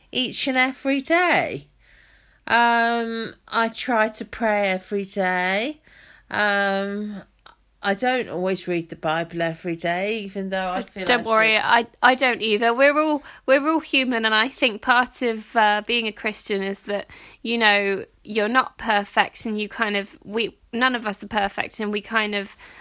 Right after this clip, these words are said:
Speaker 2: uh, accept that as part of being a Christian. So, uh, you know, when we accept Jesus into our lives, it means that he paid for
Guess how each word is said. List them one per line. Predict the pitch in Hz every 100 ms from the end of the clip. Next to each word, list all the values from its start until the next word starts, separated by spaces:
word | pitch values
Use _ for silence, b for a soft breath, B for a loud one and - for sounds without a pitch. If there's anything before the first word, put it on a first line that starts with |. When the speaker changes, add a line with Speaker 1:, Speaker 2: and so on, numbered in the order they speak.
| B -
Speaker 2:
uh, | 190 -
accept | 208 - - 269 - -
that | 180 - -
as | 202
part | - 233 220 -
of | 220 -
being | 196 196
a |
Christian. | 190 214 196 - 190
So, | 196 - 98 202 B B B B
uh, | - 202 196 196 196 -
you | 233 220
know, | 202
when | 196 196 202
we | 202 196 185
accept | 185 - - -
Jesus | - 220 208 202 -
into | 190 - 202
our | 190
lives, | 214 220 202 202
it | - -
means | 208 196 196 -
that | - 190 -
he | - 240 220
paid | - 226 220 214
for | - - 202 190 185